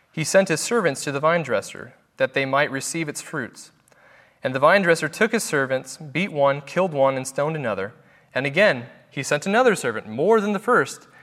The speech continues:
and they did likewise also. Then the last of all, he sent his own son, saying, 'They will respect my son.' But when the vine dresser saw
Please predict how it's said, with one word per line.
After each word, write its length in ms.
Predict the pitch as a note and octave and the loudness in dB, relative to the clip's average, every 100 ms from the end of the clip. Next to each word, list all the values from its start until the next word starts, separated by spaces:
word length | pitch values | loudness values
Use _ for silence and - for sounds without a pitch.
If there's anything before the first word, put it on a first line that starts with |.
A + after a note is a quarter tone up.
| _ - | _ -8
and 120 | A#2 | -4
they 100 | C3 | 0
did 180 | D3+ D3+ | 0 2
likewise 500 | E3 F3+ D#3+ C#3+ C#3+ | 2 2 4 2 4
also. 480 | D3+ D#3+ - D#2+ - _ _ _ _ _ - | 2 2 -4 -10 -12 _ _ _ _ _ -4
Then 160 | B2+ D#3 | -2 2
the 100 | D#3+ | 2
last 420 | E3 F#3+ F#3+ D#3+ | 6 4 4 0
of 60 | |
all, 100 | D#3 | 0
he 100 | F3 | 0
sent 220 | F3 G3+ G3 | 0 -2 0
his 160 | F3 | 0
own 180 | F#3+ F#3 | 2 0
son, 320 | - G#3+ E3 | 0 2 2
saying, 300 | B2+ C3+ C3 | 0 -2 -2
'They 160 | C#3 F#3 | -4 -2
will 200 | G3 F3 | -2 -4
respect 440 | B2 - B2 A2 | -4 -4 -6 -6
my 120 | F2+ F2 | -10 -14
son.' 440 | - E3 A#2+ B2+ - _ _ _ _ _ _ _ _ - | -2 0 0 -4 -14 _ _ _ _ _ _ _ _ -4
But 120 | C3+ | -2
when 240 | C3+ E3+ | 2 2
the 80 | D#3 | 2
vine 240 | C3+ D#3+ F3+ | 4 4 4
dresser 260 | E3+ D#3 | 2 2
saw 600 | - - F#3 F#3+ F#3+ F3+ | -2 4 8 8 6 2